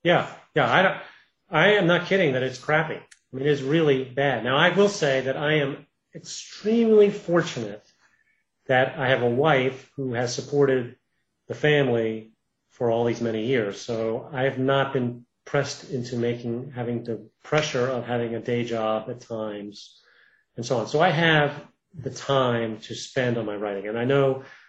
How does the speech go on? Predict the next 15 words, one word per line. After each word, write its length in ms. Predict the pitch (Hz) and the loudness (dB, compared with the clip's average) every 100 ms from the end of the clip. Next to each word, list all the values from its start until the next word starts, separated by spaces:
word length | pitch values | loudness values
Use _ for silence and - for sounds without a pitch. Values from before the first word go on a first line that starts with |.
| _ - | _ 0
most 300 | 139 143 - | 2 2 0
people 240 | 139 127 | -4 -4
probably 320 | 123 123 123 | -2 -2 0
are 100 | 120 | -2
not 260 | 113 123 127 | 0 0 0
as 140 | 127 | -4
fortunate 480 | - 139 131 127 120 | -4 -4 -4 -4 -4
as 140 | 120 | -2
I 160 | 135 147 | 0 0
am 160 | 151 147 | 0 0
in 80 | 143 | -2
that 160 | 156 | -2
respect. 560 | 156 156 - 147 143 - _ _ - _ _ _ | -6 -6 -4 -4 -6 -18 _ _ -20 _ _ _
So, 800 | - - 127 123 120 120 120 - - | -14 -4 0 2 2 0 -4 -14 -14
um, 440 | 117 110 110 110 | -12 -10 -12 -14